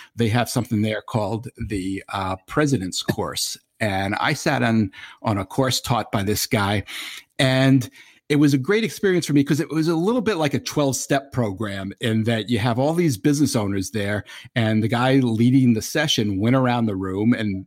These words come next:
each owner had to introduce themselves and talk about what they were struggling with. And then, uh, as a facilitator, he, he asked them some important questions. And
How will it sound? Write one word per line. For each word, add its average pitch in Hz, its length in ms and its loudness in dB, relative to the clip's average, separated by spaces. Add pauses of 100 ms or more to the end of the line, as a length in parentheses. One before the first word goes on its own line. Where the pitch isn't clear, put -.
each 127 260 -2
owner 123 300 2
had 113 180 2
to 113 140 0
introduce 110 500 0
themselves 107 480 -6
and 117 100 2
talk 104 240 -2
about 110 240 -2
what 104 140 -4
they 117 100 0
were 107 120 0
struggling 110 600 -2
with. 104 260 -4
And 139 160 4
then, 160 240 2 (360)
uh, 143 600 2
as 139 140 0
a 147 40 -2
facilitator, 123 840 0
he, 139 220 6
he 131 200 4
asked 127 180 0
them 123 100 2
some 123 160 -2
important 110 400 -2
questions. 113 400 -4
And 101 100 -6